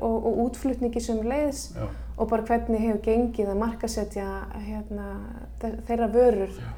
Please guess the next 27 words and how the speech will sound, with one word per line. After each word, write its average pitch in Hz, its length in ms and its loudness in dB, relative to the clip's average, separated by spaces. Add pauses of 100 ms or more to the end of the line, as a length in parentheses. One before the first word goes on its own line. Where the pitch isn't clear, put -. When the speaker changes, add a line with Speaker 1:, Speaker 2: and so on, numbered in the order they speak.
(360)
Speaker 1:
eh, 208 100 -2
á 208 80 0
Speaker 2:
akkurat. 220 260 2
Speaker 1:
þann 233 220 4
hátt, 226 200 2
því 202 120 -2
að 202 80 -2
við 220 180 2
erum 240 260 4
jú 226 100 6
öll 226 260 -2
að 220 140 -4
koma 233 260 4
úr, 220 140 0
úr 214 200 -2
ólíkum 220 380 2
áttum. 240 320 -4 (100)
Speaker 2:
Og, 123 320 -2
og 135 420 4
á 127 100 2 (160)
áhugaverðan 131 680 2
markað, 156 340 0 (100)
eh, 123 220 -4
til 123 240 -2
Rússlands 131 540 0
og 120 160 -2
til, 123 160 0